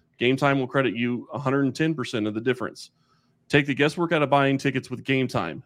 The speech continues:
Download the Game Time app, create an account, and use code Locked On N F L for twenty dollars off your first purchase. Terms apply. Again, create an account and redeem code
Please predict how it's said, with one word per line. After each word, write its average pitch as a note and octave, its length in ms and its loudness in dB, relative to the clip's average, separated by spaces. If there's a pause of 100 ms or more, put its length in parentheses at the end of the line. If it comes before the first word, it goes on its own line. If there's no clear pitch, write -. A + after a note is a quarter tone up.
Download B2 340 2
the C#3+ 80 -2
Game C#3+ 220 2
Time C#3 220 2
app, A2 260 0
create B2 320 0
an D3 140 0
account, A#2+ 400 -2
and A#2 80 -2
use B2 180 -2
code C#3 300 0
Locked B2 260 2
On A#2+ 160 0
N A2+ 80 0
F A2+ 160 -2
L B2+ 160 2
for G#2+ 140 -6
twenty B2 200 -4
dollars A#2+ 280 2
off A#2 180 0
your A2+ 80 -12
first G#2 260 -8
purchase. C3 480 -6 (520)
Terms C#3+ 240 4
apply. C#3 380 4
Again, A#2 340 -2
create B2+ 320 0
an D3+ 60 2
account A#2+ 440 0
and A#2+ 100 -2
redeem B2+ 460 0
code C3+ 400 2